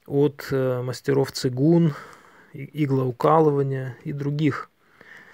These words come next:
а, методик, секретных для западных, скажем так, людей. То есть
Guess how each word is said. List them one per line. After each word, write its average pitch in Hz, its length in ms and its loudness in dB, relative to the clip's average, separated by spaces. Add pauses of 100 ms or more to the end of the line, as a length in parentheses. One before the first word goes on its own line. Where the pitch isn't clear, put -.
(840)
а, 131 360 -6
методик, 165 880 2 (560)
секретных 143 680 0
для 131 160 -2
западных, 131 800 -4
скажем 123 440 -8
так, 131 240 -8
людей. 127 420 -2 (1500)
То 135 120 -6
есть - 440 -8